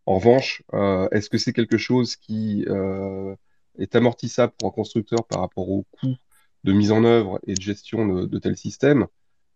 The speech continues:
Euh, aujourd'hui, la question se pose. J'ai pas la réponse à ça, hein. Je pose, euh, vraiment une question. Euh, je sais pas si, euh, si c'est trop tôt, si c'est, euh, le bon moment, euh, si ça va fonctionner parce qu'il y a une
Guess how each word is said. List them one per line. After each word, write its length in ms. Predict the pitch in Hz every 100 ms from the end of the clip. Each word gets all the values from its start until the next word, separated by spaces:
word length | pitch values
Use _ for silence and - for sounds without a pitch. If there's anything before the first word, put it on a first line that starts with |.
| _
Euh, 260 | 87 87 87
aujourd'hui, 360 | - 107 104 131
la 120 | 110
question 340 | - 95 - 120
se 140 | 117
pose. 300 | - 117 113 95
J'ai 140 | 110
pas 120 | 151
la 60 | 135
réponse 320 | 110 120 107
à 40 | 90
ça, 120 | 98 92
hein. 160 | 92 -
Je 80 | -
pose, 200 | 95 95
euh, 200 | 95 98 104 -
vraiment 220 | 98 113
une 100 | 104
question. 460 | 104 - - 135 - _ _ _ _ -
Euh, 420 | 90 92 90 90 82 - - - _ _ _ -
je 240 | 143 117
sais 200 | 107 123
pas 180 | 131 135
si, 400 | 135 - 113 113
euh, 300 | 98 95 95
si 240 | - 107
c'est 400 | 101 - 107 101 - _
trop 220 | - 110
tôt, 400 | 104 120 131 165
si 180 | 165 -
c'est, 160 | 101 107
euh, 460 | 104 101 95 95 101
le 120 | 104
bon 140 | 101
moment, 420 | 101 104 120 156 - _ _ _ _
euh, 180 | 90 95
si 240 | 95 - 104
ça 220 | - 107
va 100 | 107
fonctionner 540 | - 107 - 107 113
parce 240 | 117 95 -
qu'il 160 | 101
y 80 | 98
a 40 |
une 160 | 95